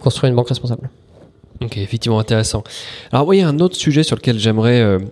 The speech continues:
Speaker 2: t'interroger, parce qu'au moment de l'annonce de cette transaction, euh, en juin, euh, deux mille vingt, euh, on a vu différentes réactions,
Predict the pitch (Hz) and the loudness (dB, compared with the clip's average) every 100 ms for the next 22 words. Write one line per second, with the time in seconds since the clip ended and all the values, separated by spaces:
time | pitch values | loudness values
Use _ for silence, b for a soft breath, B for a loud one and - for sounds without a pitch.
0 | - - - 113 110 110 151 - 113 123 | -16 -10 -4 -2 2 2 2 0 0 0
1 | - 131 151 156 165 156 131 127 135 135 | 2 2 2 2 2 2 2 2 2 0
2 | 120 - - - 104 98 - 110 101 104 | 0 -4 -8 -6 -4 -4 -4 -4 -2 -2
3 | - 165 180 156 95 - - 98 101 110 | -2 -2 -4 -10 -12 -10 -8 -6 0 2
4 | 113 104 92 92 98 101 107 147 170 B | 4 4 2 0 0 2 2 2 -2 B
5 | B B B B 98 98 87 - 117 123 | B B B B 0 2 2 -2 -2 2
6 | 127 127 147 151 131 135 156 143 123 139 | 2 2 0 0 -2 -2 0 2 2 0
7 | 139 - 120 | 0 0 0